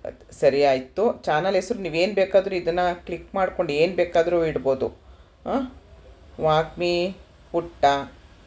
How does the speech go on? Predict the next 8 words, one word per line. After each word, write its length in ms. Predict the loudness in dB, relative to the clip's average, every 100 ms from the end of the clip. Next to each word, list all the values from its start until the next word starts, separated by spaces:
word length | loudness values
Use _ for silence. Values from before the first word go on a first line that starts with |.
| -4
ಯಾ, 220 | 4 6 6 2
ನಿಮ್ಗೇನು 540 | -4 -4 0 0 0 0
ಚಾನಲ್, 340 | 2 2 2 2
ನಾನು 340 | 0 -4 -8 -10
ಸುಮ್ಮನೆ 260 | -4 0 2
ಇದು 80 | 0
ಇಡ್ತಿರೋದು, 500 | -4 -2 4 6 4 0 -10 -12 -12 -4 0
ನೀವೇನು 420 | 4 6 6